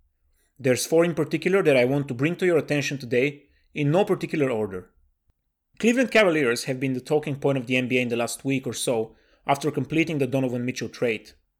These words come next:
It is an exciting time for the Cavs, as Mitchell is the first All-Star they're trading for outside of the LeBron James years, and that's on top of a fantastic young core consisting of Darius Garland,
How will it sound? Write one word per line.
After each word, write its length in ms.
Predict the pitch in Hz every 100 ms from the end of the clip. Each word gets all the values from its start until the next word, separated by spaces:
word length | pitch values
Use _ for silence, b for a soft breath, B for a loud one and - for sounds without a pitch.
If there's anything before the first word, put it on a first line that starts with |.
| _ _ b b
It 140 | - 160
is 100 | 160
an 80 | 151
exciting 540 | 143 - 151 147 139
time 180 | 143 139
for 140 | 139
the 80 | 120
Cavs, 420 | - 127 - - -
as 120 | 120
Mitchell 300 | 143 147 156
is 120 | 139
the 60 | 131
first 440 | - 165 165 -
All-Star 460 | - 151 143 151 147
they're 120 | 143
trading 380 | - 143 143 127
for 340 | - 143 147 B B -
outside 380 | 165 165 185
of 100 | 175
the 80 | 151
LeBron 320 | 139 127 151
James 320 | 139 147 139 147
years, 380 | 135 - - - _ b b b
and 140 | 131
that's 160 | 170 180
on 120 | 175
top 180 | 185 185
of 80 | 185
a 80 |
fantastic 560 | 156 151 143 170 - 165
young 180 | 160 147
core 280 | - 147 117
consisting 520 | 123 - 135 - 120
of 140 | 107
Darius 300 | 139 151 156
Garland, 500 | 135 135 131 131 123